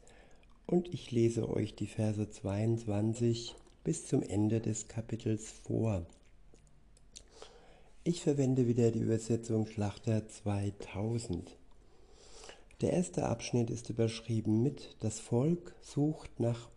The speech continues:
Äußerlichem, nicht nach dem wahren Heil.“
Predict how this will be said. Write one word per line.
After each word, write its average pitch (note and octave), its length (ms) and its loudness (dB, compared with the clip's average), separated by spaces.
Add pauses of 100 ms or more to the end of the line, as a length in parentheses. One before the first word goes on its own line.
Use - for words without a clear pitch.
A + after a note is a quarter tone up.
(100)
Äußerlichem, B2 1000 0 (600)
nicht F3+ 340 2
nach A#2 240 4
dem A2 260 2
wahren G#2 500 2 (300)
Heil.“ A#2 420 0